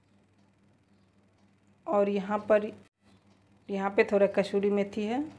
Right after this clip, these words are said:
एक चम्मच लहसुन अदरक पेस्ट है, थोड़े से मेथी के दाने हैं, एक चम्मच घी है,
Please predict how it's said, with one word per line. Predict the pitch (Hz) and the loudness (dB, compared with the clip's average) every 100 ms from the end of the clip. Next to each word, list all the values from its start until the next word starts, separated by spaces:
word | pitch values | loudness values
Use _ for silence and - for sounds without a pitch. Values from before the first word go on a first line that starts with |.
| - _ _ _ _ _ _ _ _ _ _ _ _ _ _ _ | -20 _ _ _ _ _ _ _ _ _ _ _ _ _ _ _
एक | 254 196 - | -4 -4 2
चम्मच | 208 202 202 202 - | 2 4 0 -2 -2
लहसुन | 196 185 185 208 | -2 -2 -2 0
अदरक | 196 202 202 - | 0 0 -4 -4
पेस्ट | 202 202 - | -4 -4 -10
है, | 226 277 330 - _ _ _ _ _ _ _ _ _ - | -10 -8 -8 -16 _ _ _ _ _ _ _ _ _ -4
थोड़े | 202 202 | -2 -2
से | 202 202 | -2 -2
मेथी | 196 196 208 | -2 -2 -4
के | 202 | -4
दाने | 202 190 190 202 | 0 0 0 -4
हैं, | 202 240 349 - _ _ _ _ _ _ _ _ _ _ _ _ _ _ _ _ _ _ _ | -4 -6 -6 -10 _ _ _ _ _ _ _ _ _ _ _ _ _ _ _ _ _ _ _
एक | 202 202 202 | -4 -4 -2
चम्मच | 208 196 196 190 | -2 -2 -4 -6
घी | 175 190 190 214 | -10 -6 -6 -4
है, | 208 233 | -2 -4